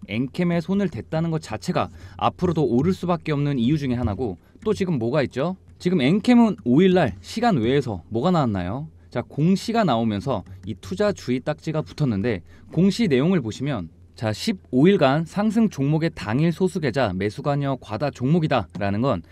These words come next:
즉 소수 계좌에서 이 엔캠을 많이 담아갔다라는 거예요. 자, 이 외국인 계좌를 이용을 해서 세력들이 물량을 담았다는 것을 공시로 우리가 확인을 할 수가 있습니다.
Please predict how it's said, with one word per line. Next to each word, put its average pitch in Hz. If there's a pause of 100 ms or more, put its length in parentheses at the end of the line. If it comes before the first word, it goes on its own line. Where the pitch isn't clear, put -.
(240)
즉 156
소수 214
계좌에서 120 (180)
이 -
엔캠을 147
많이 98
담아갔다라는 151
거예요. 90 (160)
자, 160
이 180
외국인 190
계좌를 156
이용을 190
해서 123 (160)
세력들이 185
물량을 135
담았다는 180
것을 135 (160)
공시로 143 (120)
우리가 127
확인을 175
할 185
수가 185
있습니다. 120